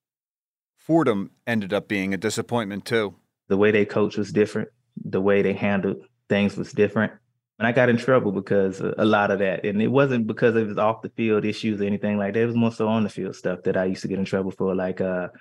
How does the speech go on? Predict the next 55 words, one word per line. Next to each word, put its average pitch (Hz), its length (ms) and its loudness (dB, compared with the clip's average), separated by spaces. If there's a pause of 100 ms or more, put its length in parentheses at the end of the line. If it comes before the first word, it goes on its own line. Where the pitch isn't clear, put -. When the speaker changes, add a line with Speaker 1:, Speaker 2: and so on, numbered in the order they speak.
(380)
Speaker 2:
complaining 113 440 4
why 110 140 6
I 107 80 4
wasn't 107 320 2
playing, 110 500 2 (480)
trying 113 180 2
to 110 100 -2
figure 110 220 4
out 107 380 2
what 110 240 0
you 107 60 -2
mean, 107 180 4
"Wait 104 180 2
my 104 140 0
turn." 110 560 -2 (520)
Because 107 340 2
in 104 80 6
Miami, 120 420 4
Florida, 117 560 2 (880)
the 107 80 -4
best 113 240 0
players 113 260 2
played. 104 320 2
It 101 80 -4
didn't 104 160 0
matter 107 200 2
if 101 60 -2
you 113 80 0
was 104 100 -6
a - 40 -8
freshman, 123 420 0
it 104 60 2
didn't 104 120 0
matter 107 180 2
if 104 60 -4
you 107 140 -4
was 107 120 -6
a, 107 160 0
a - 120 -6
senior. 117 440 2 (300)
If 95 120 -6
you 107 140 4
was 107 180 4
beating 113 280 2
out 120 140 2
a 117 40 -2
senior 143 400 0
in 127 100 -2
practice, 175 420 0
then 120 160 0
heck, 127 300 -2
that's 107 240 -4
who's 131 200 -2
gonna 131 180 2
start. 131 340 0